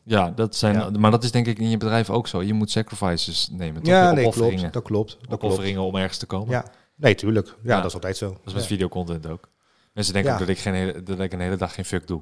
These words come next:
Speaker 2: Nee, ja, nee, dat, dat, ik
Speaker 1: Nee.
Speaker 2: geloof wel dat ik, eh,
Speaker 1: <laughs> Dan denk ik van, ja, klopt. Dan geloof dat maar, alsjeblieft. Want dan, eh, is het voor mij makkelijker, dan heb ik geen concurrentie.
Speaker 2: Ja.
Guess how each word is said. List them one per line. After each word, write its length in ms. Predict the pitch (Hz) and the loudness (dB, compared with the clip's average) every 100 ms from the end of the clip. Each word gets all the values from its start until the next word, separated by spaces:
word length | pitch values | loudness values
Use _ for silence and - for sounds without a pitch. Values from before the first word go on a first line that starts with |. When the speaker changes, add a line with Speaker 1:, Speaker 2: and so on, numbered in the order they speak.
| - | -6
Speaker 2:
Nee, 260 | 131 131 104 | 0 2 2
ja, 140 | 90 | 2
nee, 120 | 92 | -6
dat, 200 | 92 - 107 87 | -8 -10 -8 -6
dat, 100 | - | -6
ik 100 | 101 | 0
Speaker 1:
Nee. 140 | 139 - | 2 8
Speaker 2:
geloof 60 | - | 8
wel 100 | - | 10
dat 200 | 113 117 113 - - 254 | 6 8 6 6 4 4
ik, 300 | 226 131 - | 0 0 2
eh, 100 | 156 | 6
Speaker 1:
<laughs> 20 | |
Dan 80 | 175 | 8
denk 120 | 151 | 10
ik 120 | 147 143 | 10 8
van, 140 | 160 | 8
ja, 140 | 208 | 6
klopt. 360 | 160 117 147 - | 6 6 4 2
Dan 240 | 139 127 - | 4 6 6
geloof 260 | 117 113 | 8 8
dat 140 | 127 131 | 6 6
maar, 200 | 139 120 | 4 4
alsjeblieft. 560 | 131 - 110 131 - - 107 | 0 2 2 2 0 -8 -2
Want 200 | 113 107 | 2 4
dan, 260 | 107 104 | 6 4
eh, 140 | 104 101 | 4 4
is 100 | - | 2
het 80 | - | 4
voor 140 | 113 | 4
mij 100 | 104 | 6
makkelijker, 360 | 107 110 98 92 | 4 2 2 0
dan 80 | |
heb 100 | 90 | 0
ik 60 | 101 | -2
geen 100 | 87 | -4
concurrentie. 380 | 82 90 98 151 151 - - | -4 -2 -2 -4 -8 -12 -4
Speaker 2:
Ja. 260 | 127 101 | -2 -2